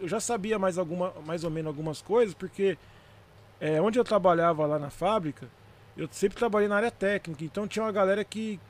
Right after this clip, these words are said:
que vira e mexe tava com o equipamento aberto e eu ficava sapeando lá, né? E aí eu sabia mais ou menos o caminho da, da,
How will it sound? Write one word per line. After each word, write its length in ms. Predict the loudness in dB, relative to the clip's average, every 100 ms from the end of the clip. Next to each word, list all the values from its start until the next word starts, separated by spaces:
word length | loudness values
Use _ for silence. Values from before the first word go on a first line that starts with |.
| -20 -20 -20 -14
que 80 | -6
vira 200 | -4 0
e 40 |
mexe 240 | 2 0
tava 200 | -2 -4
com 60 | -6
o 40 |
equipamento 480 | -12 -6 -4 -2 -2
aberto 400 | -2 2 2 2
e 20 |
eu 40 | -8
ficava 300 | -8 -8 -8
sapeando 580 | -8 -6 -2 0 -2 -4
lá, 180 | -6
né? 100 | -8 -12 -20 -20 -20 -6
E 60 |
aí 80 | -2
eu 60 | 0
sabia 440 | 0 0 4 4
mais 180 | 4 0
ou 60 | 0
menos 240 | -4 -6
o 40 |
caminho 380 | -2 -2 -2 -6
da, 180 | -4 -6
da, 180 | -6